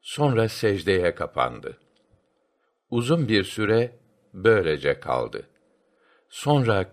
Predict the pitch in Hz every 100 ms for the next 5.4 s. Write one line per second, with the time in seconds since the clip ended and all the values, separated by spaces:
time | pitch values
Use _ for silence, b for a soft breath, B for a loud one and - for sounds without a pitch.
0 | - - 92 - _ - 87 127 _ _
1 | _ _ _ _ - 110 107 107 107 107
2 | 98 85 - 113 _ _ _ _ _ _
3 | 160 151 - 107 92 73 120 143 110 90
4 | 110 113 - 95 92 82 76 71 71 62
5 | 65 _ - 58